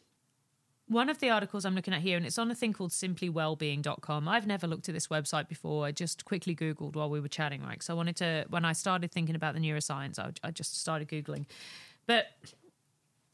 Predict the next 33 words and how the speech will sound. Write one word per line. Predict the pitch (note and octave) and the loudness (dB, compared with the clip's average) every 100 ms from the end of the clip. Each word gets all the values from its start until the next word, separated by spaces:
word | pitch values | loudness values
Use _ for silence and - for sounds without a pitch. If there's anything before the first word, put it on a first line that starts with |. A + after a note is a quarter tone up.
| A3 | 4
I | |
think | G#3 D4+ D#4+ | 6 4 4
there's | D#4 - | 2 2
things | B3+ A3+ G3+ | 2 2 2
here | G#3 | 2
where | F3+ | 2
it | - | 2
says, | F#3+ E3 | 0 0
"There's | F3+ | 0
a | F#3 | 2
great | A#3+ D4 | 2 2
deal | - A3 | 2 2
of | F3 | 2
experimental | - - G3 G#3 G3+ F#3+ G3 | -2 0 2 4 2 0 0
evidence | E3 D#3+ D#3+ | 2 2 0
to | - | -2
confirm | E3 D3+ F#3+ A3 A3+ | -2 0 2 2 2
the | |
fact | - D3+ - | 2 0 0
that | D3+ | -2
mental | D3+ E3+ G3+ A3 | 2 2 2 -2
processing | - D3+ - D3 D#3 | 0 0 0 -2 0
takes | D3+ D#3+ E3 | 0 0 -2
place | - D#3 D3+ D3+ | -2 -2 0 -2
in | |
parallel, | D3+ - F#3+ G3 G3+ G3 | -2 2 4 4 2 2
subconscious-, | - D#3+ - E3 E3+ - - - - | 0 -2 -2 -4 -2 -4 -4 -4 2
in | G3 | 4
parallel, | - F#3 F3 C#3 - - - - - - | 4 4 4 2 -4 -8 -12 -18 -16 -6
subconsciously | - A#3+ A#3+ E3+ E3+ E3 - D3 | 0 0 0 -2 0 -2 -2 -2
throughout | - C#3 - | 0 -2 -2
the | |
brain. | D#3 C#3+ C3+ | -2 0 -2